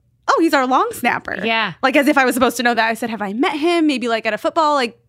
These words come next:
Speaker 1: function? Like, have I met
Speaker 2: Yeah.
Speaker 1: him?" He's like, "Probably." So then I felt like, "Shoot,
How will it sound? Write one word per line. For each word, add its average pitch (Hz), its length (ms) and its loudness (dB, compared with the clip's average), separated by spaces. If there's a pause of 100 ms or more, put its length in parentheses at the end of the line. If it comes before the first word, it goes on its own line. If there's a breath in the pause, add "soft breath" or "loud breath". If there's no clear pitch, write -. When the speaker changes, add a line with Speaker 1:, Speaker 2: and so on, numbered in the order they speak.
(340)
Speaker 1:
function? 311 400 2
Like, 233 160 -2
have 240 140 -2
I 214 100 0
met 196 40 2
Speaker 2:
Yeah. 214 180 2
Speaker 1:
him?" 165 60 -14 (180 loud breath)
He's 285 120 -2
like, 262 160 -6
"Probably." 277 500 -2 (200 soft breath)
So - 140 -8
then 330 180 0
I - 40 -2
felt 226 200 -2
like, 208 320 -6
"Shoot, - 420 -10